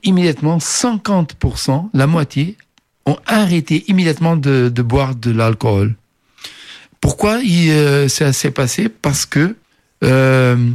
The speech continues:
le psychédélique, il doit, l'amène à des visions, des hallucinations.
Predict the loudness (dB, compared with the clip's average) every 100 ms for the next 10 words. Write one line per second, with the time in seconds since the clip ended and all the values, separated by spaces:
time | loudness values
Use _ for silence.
0 | -2 -4 -4 -2 0 2 0 -2 -2 0
1 | 0 0 -2 0 0 2 2 2 0 0
2 | -2 0 -2 -2 -10 _ -4 0 0 0
3 | -2 -2 -2 0 0 -2